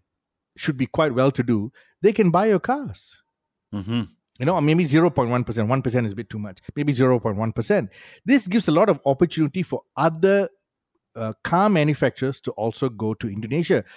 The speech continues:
Speaker 1: So, for example, Chery Automobile.
Speaker 2: Yeah.
Speaker 1: Why did they set up a factory and partnership in Indonesia and not Malaysia? Not because Malaysia can't do it. I mean, Chery is not, not talking about, uh, electric cars or hybrid cars, just normal conventional cars.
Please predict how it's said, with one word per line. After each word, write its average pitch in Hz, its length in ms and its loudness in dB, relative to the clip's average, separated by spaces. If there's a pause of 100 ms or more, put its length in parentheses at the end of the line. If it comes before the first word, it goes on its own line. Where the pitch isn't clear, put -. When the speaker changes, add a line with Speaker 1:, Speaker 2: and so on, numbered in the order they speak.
(160)
Speaker 1:
So, 185 160 2
for 175 120 2
example, 165 400 2
Chery 165 440 2
Automobile. 120 680 0 (840)
Speaker 2:
Yeah. 107 140 -4
Speaker 1:
Why 202 180 2
did 175 180 -2
they 170 120 4
set 160 260 0
up 156 80 0
a 104 80 -8
factory 139 420 -4
and 107 140 -6
partnership 127 480 -2
in 98 100 -10
Indonesia 127 640 -2 (300)
and 135 240 2
not 147 180 2
Malaysia? 117 520 -2 (260)
Not 277 160 2
because 202 260 2
Malaysia 143 400 2
can't 123 360 0
do 208 160 4
it. 101 200 0 (280)
I 131 60 -2
mean, 156 140 2
Chery 175 280 2
is 127 80 2
not, 147 160 2 (320)
not 147 200 2
talking 147 300 -2
about, 104 200 -6 (120)
uh, 101 260 -8 (240)
electric 131 400 -2
cars 139 300 -2
or 101 260 -8
hybrid 123 360 -8
cars, 110 160 -6
just 143 280 -10
normal 143 280 0
conventional 113 480 -4
cars. 151 280 -2